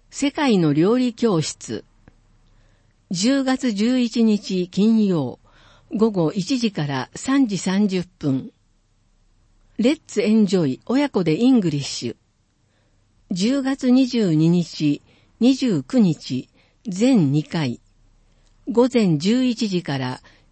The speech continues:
十一時四十五分。対象、未就園児と保護者。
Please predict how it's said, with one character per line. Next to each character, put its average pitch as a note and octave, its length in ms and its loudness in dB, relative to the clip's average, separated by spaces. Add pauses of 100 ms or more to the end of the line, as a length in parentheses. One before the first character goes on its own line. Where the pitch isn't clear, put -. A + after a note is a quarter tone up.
十 A3+ 280 -2
一 B3+ 260 0
時 E3 160 2
四 B3+ 260 4
十 D#3 280 -2
五 D#3 160 0
分。 A#2+ 340 -6 (1300)
対 A#3 240 0
象、 F#3 540 -2 (340)
未 F#3+ 140 6 (180)
就 D4 220 0
園 C4+ 220 4
児 E3+ 160 -6
と C3 180 -4
保 D#3+ 240 -4
護 G#3 160 -4
者。 G#2+ 320 -8